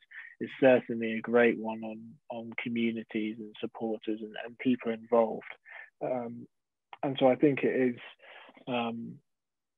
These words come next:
it, it's, it's been a big part, I think, probably of, of, of lockdown and, and helping people get through this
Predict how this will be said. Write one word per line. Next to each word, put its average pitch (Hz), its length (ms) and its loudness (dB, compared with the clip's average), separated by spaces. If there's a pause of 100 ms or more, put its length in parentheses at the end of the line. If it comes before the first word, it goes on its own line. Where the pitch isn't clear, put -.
(340)
it, 143 60 4 (260)
it's, 113 140 -4
it's - 200 -6
been 143 160 4
a 127 40 2
big 123 300 4
part, 123 300 8
I 120 80 0
think, 120 200 -2
probably 117 280 0
of, 117 140 -2 (200)
of, 120 120 -2 (180)
of 120 160 -4
lockdown 123 560 2
and, 113 120 -2
and 113 200 -8
helping 120 360 2
people 120 380 -2
get - 200 6
through 123 200 2
this 120 200 0